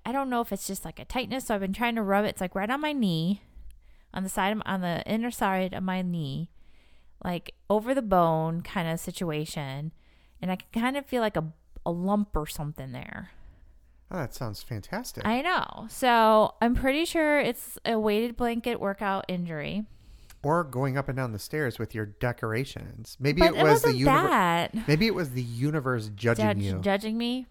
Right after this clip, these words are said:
Speaker 1: Probably. No, because Lily carried most of the stuff up the stairs. So I don't, I honestly have no idea. But it hurts. Like, walking is fine. Um,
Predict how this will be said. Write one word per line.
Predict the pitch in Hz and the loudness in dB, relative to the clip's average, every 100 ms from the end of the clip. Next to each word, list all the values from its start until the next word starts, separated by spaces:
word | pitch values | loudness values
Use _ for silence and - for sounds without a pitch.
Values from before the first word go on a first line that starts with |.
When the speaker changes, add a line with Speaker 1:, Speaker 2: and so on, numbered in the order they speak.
| - | -12
Speaker 1:
Probably. | - 175 160 143 139 147 - - - - _ - _ - - | -10 -6 -8 -8 -10 -10 -14 -20 -20 -20 _ -20 _ -18 2
No, | 320 | 4
because | 349 349 285 | 6 4 4
Lily | 320 427 | 4 4
carried | 415 294 262 226 | 4 4 4 4
most | 226 254 | 2 2
of | - | -2
the | 208 | -2
stuff | - 196 | 0 0
up | 175 - | -2 -6
the | 160 | -10
stairs. | - 208 208 - - | -4 -2 -2 -4 -6
So | - 190 180 170 - | -2 2 4 2 0
I | 185 240 269 | 0 2 2
don't, | 226 - | 2 -2
I | 165 180 - | -2 0 0
honestly | 196 190 185 180 | 2 2 0 -4
have | 165 | -2
no | 170 156 | -4 -6
idea. | 147 147 104 82 196 - - - - - - - | -8 -12 -12 -12 -14 -18 -20 -20 -20 -20 -20 -12
But | 202 208 | -2 0
it | - | 0
hurts. | - 160 - - | -2 -4 -4 -4
Like, | 202 - | -4 -4
walking | 202 214 285 330 320 320 - _ - - | 0 2 2 0 -8 -10 -14 _ -12 -6
is | 277 | -4
fine. | - 147 113 170 202 - - - - - _ _ - - _ _ _ _ | -2 -4 -2 -2 -2 -6 -20 -20 -20 -20 _ _ -20 -20 _ _ _ _
Um, | 190 196 160 151 69 - | 0 2 2 0 -4 -8